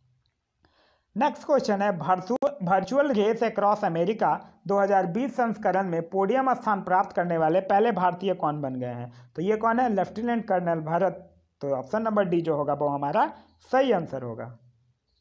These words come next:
नेक्स्ट क्वेश्चन है, किस भारतीय खिलाड़ी ने जर्मनी में पीएसडी बैंक नोरेड ओपन टूर्नामेंट,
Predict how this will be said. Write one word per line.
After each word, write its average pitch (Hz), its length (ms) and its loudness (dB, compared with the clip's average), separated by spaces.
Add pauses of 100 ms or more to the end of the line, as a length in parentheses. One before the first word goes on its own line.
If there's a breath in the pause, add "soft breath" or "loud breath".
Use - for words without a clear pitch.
(840)
नेक्स्ट 233 280 -2
क्वेश्चन 247 360 2
है, 180 100 2
किस 262 280 -4
भारतीय 208 440 2
खिलाड़ी 185 420 2
ने 160 180 -2
जर्मनी 175 500 0
में 196 260 -2
पीएसडी 220 460 0
बैंक 202 360 0
नोरेड 202 400 2
ओपन 208 320 0
टूर्नामेंट, 175 1000 -4